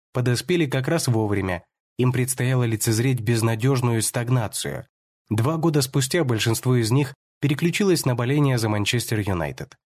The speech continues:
Реалу хотя бы удалось насладиться лучшими годами Криштиану, но выходил он из эпохи Роналду тоже не в лучшей своей форме.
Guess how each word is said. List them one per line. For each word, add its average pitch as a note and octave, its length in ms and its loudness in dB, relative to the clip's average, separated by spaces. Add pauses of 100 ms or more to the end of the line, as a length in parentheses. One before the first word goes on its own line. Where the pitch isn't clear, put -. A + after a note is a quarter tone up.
(360)
Реалу E3 400 2
хотя E3 300 0
бы D#3 140 2
удалось D3 400 2
насладиться C3+ 680 2
лучшими C3+ 460 2
годами A#2+ 420 0
Криштиану, A2+ 680 -2
но E2+ 160 0
выходил D#3+ 440 2
он D#3 140 4
из B2 100 4
эпохи C3+ 320 0
Роналду B2 500 2
тоже C#3+ 360 2
не B2 120 2
в G#2 80 -2
лучшей A2+ 360 2
своей G2+ 300 0
форме. D2 500 -6